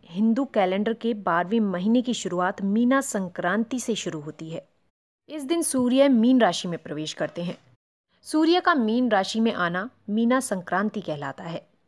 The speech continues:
इस साल चौदह मार्च दो हज़ार बीस को सूर्य गुरु की राशि मीन राशि में प्रवेश करेंगे। मीन राशि के स्वामी गुरु से सूर्य का मित्रतापूर्ण संबंध है। ऐसे में ग्रहों का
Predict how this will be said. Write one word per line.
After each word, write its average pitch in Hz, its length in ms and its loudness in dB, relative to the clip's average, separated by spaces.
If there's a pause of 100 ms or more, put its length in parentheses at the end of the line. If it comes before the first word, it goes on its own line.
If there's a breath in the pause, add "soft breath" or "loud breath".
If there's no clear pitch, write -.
(540 soft breath)
इस 294 200 0
साल 277 340 6
चौदह 226 420 4
मार्च 208 380 0
दो 208 120 2
हज़ार 190 260 -2 (120)
बीस 240 240 -2
को - 220 -2 (360 soft breath)
सूर्य 262 440 2
गुरु 226 380 -2
की 247 140 -2
राशि 170 420 -2 (120)
मीन 208 260 0
राशि 175 280 -2
में 247 140 4
प्रवेश 214 380 0
करेंगे। 214 400 0 (840 soft breath)
मीन 311 280 -4
राशि 220 360 2
के 233 220 -2
स्वामी 226 460 2 (100)
गुरु 208 260 -4
से 226 160 -2 (320)
सूर्य 294 420 2
का 254 220 0 (300)
मित्रतापूर्ण 233 760 0
संबंध 165 440 -6
है। 156 160 -8 (920 soft breath)
ऐसे 226 280 2
में 247 240 2
ग्रहों 220 280 4
का 233 200 6